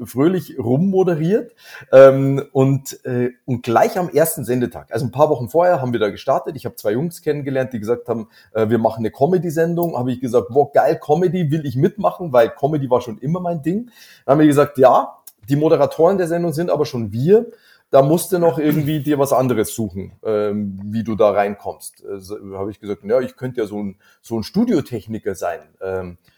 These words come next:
weil zu der Zeit war die Studiotechnik noch nicht ganz in Ordnung und wir wussten, bei Sendestart könnte es gut sein, dass die Technik spinnt. Und, äh,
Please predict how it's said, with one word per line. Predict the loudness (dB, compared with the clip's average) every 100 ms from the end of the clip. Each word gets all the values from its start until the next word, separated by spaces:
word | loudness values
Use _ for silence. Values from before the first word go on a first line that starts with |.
| _ _
weil | 0 4 4 2 -2 -6 -8 -6
zu | 0
der | 0
Zeit | 2 0 0
war | -2
die | -2
Studiotechnik | -4 -4 -4 -6 -8 -6 -8
noch | -8 -8
nicht | -6 -6 -8 -4
ganz | -4 -4
in | -4
Ordnung | -2 -2 -2 -6
und | -6
wir | -6 -4
wussten, | -4 -4 -8 -6 -6 -8 _ _
bei | 2 2
Sendestart | 2 0 -2 0 0 0
könnte | -4 -6 -8
es | -8
gut | -8 -4
sein, | -2 -2
dass | -4
die | -8
Technik | -10 -8 -8 -10
spinnt. | -8 -6 -6 -8 _ _ _ _ -4
Und, | -2 -2 -2
äh, | 0 0